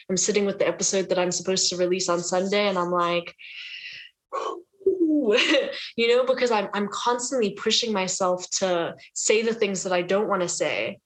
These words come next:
that we're not supposed to say, right? Um, to speak about the really,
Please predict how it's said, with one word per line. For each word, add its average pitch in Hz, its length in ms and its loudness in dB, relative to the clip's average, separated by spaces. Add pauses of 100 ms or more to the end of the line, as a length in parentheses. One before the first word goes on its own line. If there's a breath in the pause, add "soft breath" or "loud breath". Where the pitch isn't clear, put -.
that 180 120 4
we're 196 80 0
not 196 280 0
supposed 202 400 0
to 180 60 -2
say, 143 540 -4 (100)
right? 185 360 0 (300)
Um, 175 440 -2 (340 loud breath)
to 202 100 -2
speak 240 440 -4
about 196 400 0
the 196 120 0 (220)
really, 247 720 -2